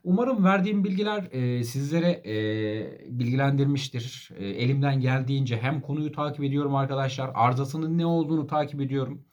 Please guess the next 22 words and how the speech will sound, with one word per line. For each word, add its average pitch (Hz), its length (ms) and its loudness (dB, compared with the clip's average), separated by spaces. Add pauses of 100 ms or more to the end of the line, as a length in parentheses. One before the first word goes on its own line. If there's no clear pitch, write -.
(480)
E, 107 200 -2
bu 175 120 4
da 170 320 4
zaten 147 500 0
bu 143 120 0
araçların 151 460 0
her, 160 480 2
yani 123 240 0
hepinizin 160 880 4
başına 139 300 -2
gelebilir 123 640 -2 (120)
bu 110 260 -4
anlattığım. 110 580 -4 (600)
Siz 160 220 -4
de 151 120 4
ben 160 180 2
gibi 156 140 -2
zorlanmayın 143 640 0
diye, 113 260 0
e, 98 180 -4
görüntülerini 135 720 0
çekiyorum. 120 520 -2